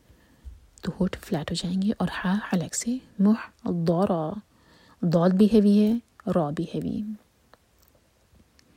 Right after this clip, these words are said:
اگر کنٹینیو، کنٹینیو کریں گے یہاں پر تو ہم پڑھیں گے محضرا وما عملت، پھر ہمیں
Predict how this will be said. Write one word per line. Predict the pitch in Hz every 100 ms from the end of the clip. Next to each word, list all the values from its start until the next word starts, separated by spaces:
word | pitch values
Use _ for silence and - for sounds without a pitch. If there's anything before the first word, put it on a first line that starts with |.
| - - - -
اگر | 196 190
کنٹینیو، | 214 190 - 202 - - 214
کنٹینیو | 214 240 220
کریں | - - 185
گے |
یہاں | 190 -
پر | - 190 - _
تو | -
ہم | 190
پڑھیں | 175 180 196
گے | 202 190
محضرا | 196 214 - - 185 185 175 180 185 202 214 226 226 226 226
وما | 202 175 175 170 165 175
عملت، | 175 170 - - - - _ _ _ _ _ _ _ _ _ _
پھر | - 170
ہمیں | 175